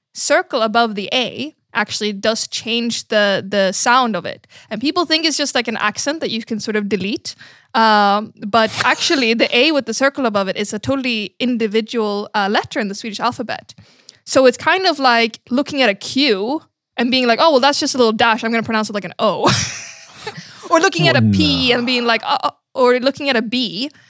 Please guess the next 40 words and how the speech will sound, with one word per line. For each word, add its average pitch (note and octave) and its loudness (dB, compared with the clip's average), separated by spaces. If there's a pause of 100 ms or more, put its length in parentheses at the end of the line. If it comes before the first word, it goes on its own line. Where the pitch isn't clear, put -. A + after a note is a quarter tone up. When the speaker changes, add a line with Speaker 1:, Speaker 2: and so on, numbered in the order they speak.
(240)
Speaker 1:
and G#3+ -4
seeing A#3 -2
like, G3+ 0
"Oh, C4+ 2
well, A3 2
there's A3+ 0
just C4 -8
this B3 -8
little G#3+ -4
extra A3 -8
thing A3 -8
that's F#3+ -10
basically C4 -4
a E3+ -16
P, G#3 -8
right?" F3+ -10 (400)
Um, G#3+ -2
so - -4
no, F#4 0
the A#3 -6
A C#4+ 0
with D#4+ -8
the C#4+ -10
circle C4+ -4
above G3+ -4
it G3+ -4
is - -10
pronounced G#3+ -8
totally A3+ -6
differently. F#3 -10
It's - -16
pronounced A3 -8
like G#3 -10
an G3+ -10 (100)
A F#3+ -8
O G3 -8
sound. B3+ -10 (320)
So - -6
it's G3+ -6 (180)
Ångström, C#4 -2